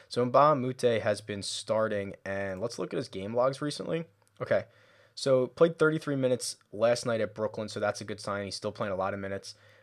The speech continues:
Um, twenty-two fantasy points, which would have been good for his value. That would have been five times, um,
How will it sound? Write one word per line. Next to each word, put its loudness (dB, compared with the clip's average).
Um, -6
twenty-two -2
fantasy 0
points, -6
which -6
would 0
have -2
been -2
good -2
for -4
his -2
value. 2
That 4
would 6
have -4
been -4
five 0
times, -6
um, -4